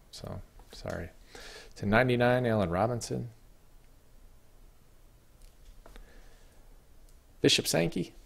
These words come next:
and a Pulsar two out of fifty of Donte Moncrief.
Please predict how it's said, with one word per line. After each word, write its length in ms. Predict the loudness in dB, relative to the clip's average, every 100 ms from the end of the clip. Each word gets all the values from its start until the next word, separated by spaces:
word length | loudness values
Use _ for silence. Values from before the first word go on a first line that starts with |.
| -20 -20 -20 -20 -20 -20 -12 -4
and 680 | 0 2 2 2 0 -2 -6 -6
a 240 | -2 -2
Pulsar 720 | -2 -2 0 2 4 4 0
two 320 | -2 0 0 2
out 120 | 0
of 80 | 0
fifty 420 | -2 -2 -2 -2
of 220 | -2 -4
Donte 400 | -2 -2 -2 -6
Moncrief. 560 | -4 -6 -6 -6 -8